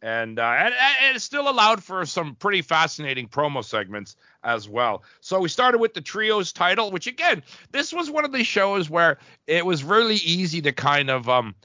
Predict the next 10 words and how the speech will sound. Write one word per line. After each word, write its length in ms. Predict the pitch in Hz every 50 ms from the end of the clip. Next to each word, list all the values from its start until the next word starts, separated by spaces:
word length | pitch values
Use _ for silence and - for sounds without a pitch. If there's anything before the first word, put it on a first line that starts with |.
| _ _ _ -
book 380 | 104 92 87 165 165 - _
the 100 | - 147
order 380 | 131 131 139 143 147 135 135 131
of 140 | 127 120 104
the 80 | 120
matches, 680 | 113 113 113 110 110 110 - - 80 76 67 - - _ _ _ _ -
you 140 | - 123 120
know? 320 | 123 127 139 151 143 - _ _ _ _ _ _ _
Trios 460 | - - 185 185 180 180 180 160 -
title, 560 | - 156 156 151 151 151 151 147 147 131 _